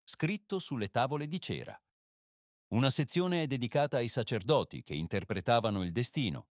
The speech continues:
Grazie a installazioni immersive si può quasi rivivere il momento del presagio,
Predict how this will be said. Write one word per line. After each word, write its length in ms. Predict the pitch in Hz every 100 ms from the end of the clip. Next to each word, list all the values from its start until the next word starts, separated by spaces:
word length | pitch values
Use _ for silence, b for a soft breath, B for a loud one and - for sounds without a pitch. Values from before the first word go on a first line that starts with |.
| _ _ _ -
Grazie 480 | 87 120 135 139
a 40 | 117
installazioni 760 | 110 - 107 107 - 135 123
immersive 640 | 98 85 82 120 123 123 - _
si 200 | - -
può 160 | 117 135
quasi 320 | 180 185 156
rivivere 420 | 143 139 151 131
il 100 | 113
momento 400 | 107 110 165 156
del 160 | 127 123
presagio, 600 | - 139 85 57 -